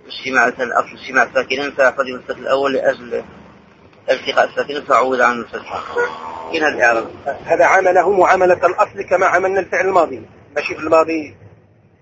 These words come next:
Speaker 2: قلنا أنه مبني على الفتح دائمًا. ياك؟ مبني على الفتح دائمًا.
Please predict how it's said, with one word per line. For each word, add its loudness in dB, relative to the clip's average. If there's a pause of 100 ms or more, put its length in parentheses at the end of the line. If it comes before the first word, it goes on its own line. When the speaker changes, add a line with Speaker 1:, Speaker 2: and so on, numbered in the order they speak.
(280)
Speaker 2:
قلنا -8
أنه 2
مبني 6
على 4
الفتح -4 (160)
دائمًا. 0 (880)
ياك؟ 2 (520)
مبني 0
على 2
الفتح -6
دائمًا. 0